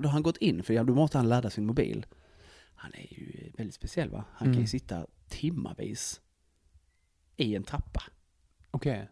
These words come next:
Speaker 2: med mobilen?
Speaker 1: Ja.
Speaker 2: Ja.
Speaker 1: På en stentrappa, liksom, så
Speaker 2: Aha.
Speaker 1: här. Man bara, "O-, okej, du är uthållig, du skulle
Speaker 2: <laughs>
Speaker 1: använda det här till något
Speaker 2: Absolut.
Speaker 1: helt annat."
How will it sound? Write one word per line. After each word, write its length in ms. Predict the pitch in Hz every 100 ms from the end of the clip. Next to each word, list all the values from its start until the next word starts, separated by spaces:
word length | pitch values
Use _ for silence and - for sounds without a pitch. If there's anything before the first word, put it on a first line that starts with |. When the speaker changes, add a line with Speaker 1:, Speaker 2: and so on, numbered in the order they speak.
| _
Speaker 2:
med 300 | 135 131 117
mobilen? 680 | 127 123 156 160 90 98 110
Speaker 1:
Ja. 80 | - - -
Speaker 2:
Ja. 260 | 123 135 - - _ _ _ _ _
Speaker 1:
På 80 | 120
en 80 | -
stentrappa, 580 | 143 143 - 78 -
liksom, 280 | - - 92
så 60 | 120
Speaker 2:
Aha. 200 | 113 113
Speaker 1:
här. 100 | 107 - - - - -
Man 180 | 120 110
bara, 240 | 107 95
"O-, 600 | - _ - - - - -
okej, 520 | 101 165 - 90 - - - 127 104
du 140 | 107 110
är 20 |
uthållig, 640 | 123 127 - 160 135 -
du 80 | 95
skulle 240 | - 117
Speaker 2:
<laughs> 40 | 123
Speaker 1:
använda 260 | 117 160
det 60 | 139
här 140 | 147
till 120 | 131
något 60 | 120
Speaker 2:
Absolut. 220 | 170 143
Speaker 1:
helt 240 | 165 101 127
annat." 340 | 123 85